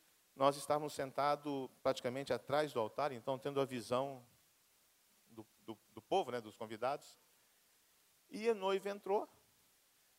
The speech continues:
De repente a noiva tá entrando e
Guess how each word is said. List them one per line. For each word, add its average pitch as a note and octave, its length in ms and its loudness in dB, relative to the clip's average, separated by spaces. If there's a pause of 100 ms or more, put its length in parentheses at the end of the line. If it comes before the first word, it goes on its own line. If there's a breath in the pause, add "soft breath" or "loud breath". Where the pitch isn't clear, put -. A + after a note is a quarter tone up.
(480)
De F#3 140 2
repente F#3 460 -2
a F3+ 60 0
noiva E3+ 400 -2
tá E3 160 -6
entrando F3 580 -8 (500)
e D3+ 120 -6